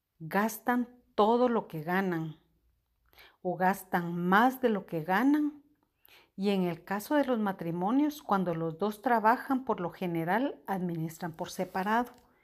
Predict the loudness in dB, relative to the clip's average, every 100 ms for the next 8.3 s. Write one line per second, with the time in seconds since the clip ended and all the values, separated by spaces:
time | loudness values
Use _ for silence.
0 | _ _ -20 -20 _ _ 2 4 4 2
1 | -2 -4 0 2 0 -2 -12 _ _ -2
2 | -2 -2 -6 -6 -6 -6 -4 -4 -4 -2
3 | -4 -4 -10 -14 -8 -2 0 -2 -10 _
4 | _ _ _ _ _ _ _ _ _ _
5 | _ _ _ _ _ _ _ _ _ _
6 | _ _ _ _ _ _ _ _ _ _
7 | _ _ -16 0 2 4 2 2 -2 -6
8 | -6 -8